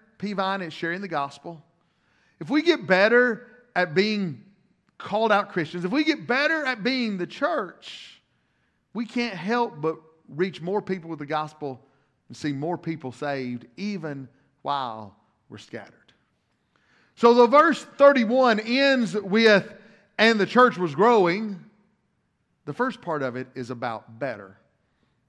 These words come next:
And so I wanna talk over the next couple of sermons about bigger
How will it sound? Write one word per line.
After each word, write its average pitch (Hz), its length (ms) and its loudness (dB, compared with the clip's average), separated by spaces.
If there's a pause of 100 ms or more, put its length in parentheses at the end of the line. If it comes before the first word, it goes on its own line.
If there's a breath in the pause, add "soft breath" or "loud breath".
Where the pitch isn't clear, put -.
(160)
And 135 80 -12
so 196 100 -8
I 214 60 -6
wanna 240 180 -4
talk 151 380 -6
over 135 100 -10
the 127 80 -12
next 143 240 -10
couple 139 320 -8
of 120 100 -12
sermons 123 440 -10
about 113 420 -10
bigger 117 420 -10